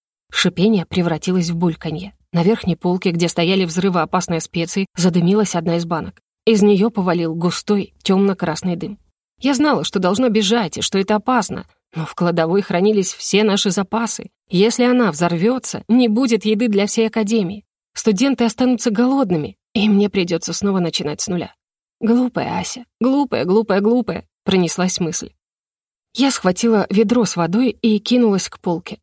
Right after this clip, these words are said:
По банке пошли трещины. Я плеснула водой, целясь в банку, но в этот момент она взорвалась. Волна раскалённого воздуха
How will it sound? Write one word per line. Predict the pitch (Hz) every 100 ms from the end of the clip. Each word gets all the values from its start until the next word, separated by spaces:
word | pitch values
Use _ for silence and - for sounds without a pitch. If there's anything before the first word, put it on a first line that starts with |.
| _ _ _ -
По | 185
банке | 175 180 208 233 220
пошли | 190 - 180
трещины. | 175 175 - 147 214 _ -
Я | 269 285
плеснула | 277 254 285 269
водой, | 262 247 202 156
целясь | 220 185 180
в | 175
банку, | 214 196 165 - - _ -
но | 190
в | 175
этот | 160 165
момент | 165 160 185 214
она | 170 160
взорвалась. | 165 165 160 135 90 - - _ _ _ _ _ _
Волна | - 190 202 254
раскалённого | 220 - 190 220 233 202 185
воздуха | 175 226 240 180 - 175